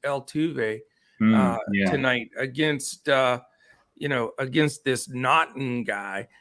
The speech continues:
Speaker 1: And, uh, I mean, Altuve's really locked in right now. He has
Speaker 2: Mm-hmm.
Speaker 1: these streaks. When, when he gets on a streak, man, his three for fives, four for fives, he's,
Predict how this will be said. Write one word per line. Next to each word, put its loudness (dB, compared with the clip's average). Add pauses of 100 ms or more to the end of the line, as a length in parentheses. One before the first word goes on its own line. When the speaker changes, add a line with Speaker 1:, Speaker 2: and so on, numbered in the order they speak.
(200)
Speaker 1:
And, -2
uh, 2 (260)
I -8
mean, -6
Altuve's -2 (500)
really 2
locked 2
in -2
right 0
now. 2
He -2
has 4
Speaker 2:
Mm-hmm. 2
Speaker 1:
these -2
streaks. -6
When, -6
when -10
he 0
gets -4
on -2
a -6
streak, -4
man, -6
his -8 (100)
three -6
for -8
fives, 4
four -2
for -16
fives, 0
he's, -12